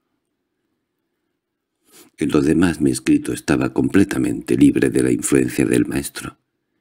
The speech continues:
Quizá en este punto demostré demasiados escrúpulos. Daba la impresión de que nadie había investigado hasta el momento el caso como yo. Si yo hubiera sido el primero en interrogar a los testigos oculares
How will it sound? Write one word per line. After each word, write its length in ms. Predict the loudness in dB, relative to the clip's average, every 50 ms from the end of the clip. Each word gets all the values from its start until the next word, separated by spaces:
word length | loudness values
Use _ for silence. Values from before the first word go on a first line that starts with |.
| _ _ _ _ _ -20 _ _ -4
Quizá 300 | -2 -2 0 0 2 2
en 120 | 2 2
este 240 | 2 2 0 -2 2
punto 340 | 4 2 2 4 4 2 2
demostré 480 | 2 2 0 -2 -2 -4 -2 0 0
demasiados 720 | 0 0 0 -2 -2 -4 -2 0 0 0 0 -2 -4 -4 -8
escrúpulos. 840 | -10 -10 -4 -2 -2 0 0 -4 -8 -8 -8 -12 -16 -20 -20 _ _ _ _ _ _ _ _ _ _ _ _ _ _ _ _ -20 -14 _
Daba 260 | -8 -6 -6 -4 -4 -2
la 100 | 0 0
impresión 520 | 0 0 -2 -4 -2 -2 0 2 2 4
de 140 | 2 2 2
que 120 | 2 0
nadie 360 | 0 0 -4 -2 0 2 2
había 200 | 2 2 0 0
investigado 720 | 0 0 -2 -2 -4 -4 -2 0 0 2 2 2 0 0 -4
hasta 200 | -6 -4 -4 -4
el 60 | -2
momento 600 | -2 -4 -4 -4 -4 -4 -4 -2 -2 -2 -2 -4 -8 _ _ _ _ -20 -20 -20 -20 -8 _
el 180 | -4 -4 -4 -4
caso 360 | -6 -6 -6 -4 -6 -6 -4
como 280 | -2 -2 -2 0 0 0
yo. 280 | 0 -2 -2 -4 -6 _ _ _ _ _ -20 -20 -20 -16
Si 220 | -2 2 4 4 6
yo 140 | 6 4 4
hubiera 400 | 2 0 -2 -2 -2 -2 -2 -4
sido 420 | -2 2 4 4 4 4 2 0
el 100 | 0 0
primero 500 | 2 4 4 4 4 2 0 0 0 0
en 100 | 2 4
interrogar 760 | 4 4 2 2 0 0 2 0 -2 0 0 -2 -2 -2 -2
a 60 | -2
los 240 | -2 -2 -2 -4 -4
testigos 640 | -6 -8 -8 -6 -6 -6 -2 0 0 -2 0 0 0
oculares 640 | -2 0 0 0 2 2 2 2 2 0 0 -2 -6